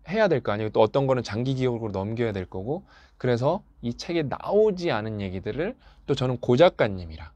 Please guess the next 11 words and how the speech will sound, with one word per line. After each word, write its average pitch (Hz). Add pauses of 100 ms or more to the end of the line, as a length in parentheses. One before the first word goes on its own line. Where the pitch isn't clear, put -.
(120)
또 143
신사임당님이랑도 160
좀 139
컨텐츠를 165
만들 95
거예요. 107 (480)
그래서 143
책에, 233 (100)
그 170
다음에 190 (120)
제가 202